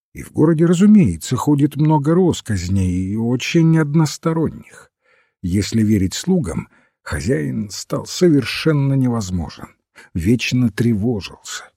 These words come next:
пугался. Хотел, чтобы они сторожили дом как часовые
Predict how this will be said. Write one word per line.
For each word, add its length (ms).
пугался. 880
Хотел, 560
чтобы 400
они 280
сторожили 680
дом 340
как 260
часовые 960